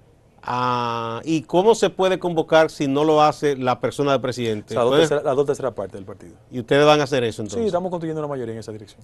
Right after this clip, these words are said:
Speaker 1: Entonces sería cuatro meses, a pa-, más o menos como en junio.
Speaker 2: Yo pienso que nosotros tenemos pensando en una comisión organizadora de la convención en junio, julio, para nosotros antes de que termine el año tenerle feja,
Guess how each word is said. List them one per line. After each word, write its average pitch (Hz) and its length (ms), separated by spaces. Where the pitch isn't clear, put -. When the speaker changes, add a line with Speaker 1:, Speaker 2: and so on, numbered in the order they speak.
Speaker 1:
Entonces 131 220
sería 143 380
cuatro 151 340
meses, 160 340
a 131 80
pa-, 131 140
más 127 120
o 147 80
menos 147 220
como 127 220
en 107 420
junio. 131 400
Speaker 2:
Yo 240 140
pienso 240 420
que 202 100
nosotros 185 220
tenemos 180 260
pensando 170 440
en 160 80
una 160 100
comisión 156 260
organizadora 143 240
de 151 60
la 139 40
convención 143 380
en 135 120
junio, 165 320
julio, 196 340
para 135 180
nosotros 147 320
antes 151 160
de 151 40
que 147 80
termine 143 220
el 135 100
año 143 180
tenerle 127 380
feja, 127 380